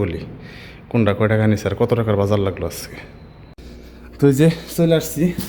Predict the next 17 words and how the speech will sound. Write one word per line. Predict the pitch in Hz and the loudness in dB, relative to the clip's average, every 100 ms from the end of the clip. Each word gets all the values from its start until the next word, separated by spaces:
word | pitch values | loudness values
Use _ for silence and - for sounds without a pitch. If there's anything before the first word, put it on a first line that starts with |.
| - | -8
তখন | 131 131 123 | -4 -2 0
বলছিলাম | 147 147 131 156 135 | -2 -2 -2 0 0
যে | 120 | 0
কী | 135 | 0
কী | 123 120 | 2 2
বাজার | 123 131 127 | 2 4 4
নিয়ে | 127 | 2
আসলাম | - 113 110 | 0 -2 -2
আজকে, | 110 - | -2 -2
কয় | 127 | -2
টাকার | 123 123 117 | 0 0 0
বাজার | 120 117 | 0 0
করলাম। | 104 90 90 | -2 -4 -4
এই | 101 101 | -4 -4
দেখেন, | 95 95 92 - - - - - - - - - - - | -2 -4 -6 -6 -6 -8 -8 -8 -10 -12 -14 -6 -4 -2
এটা | 120 131 131 | 0 0 -2
হচ্ছে | 127 | -2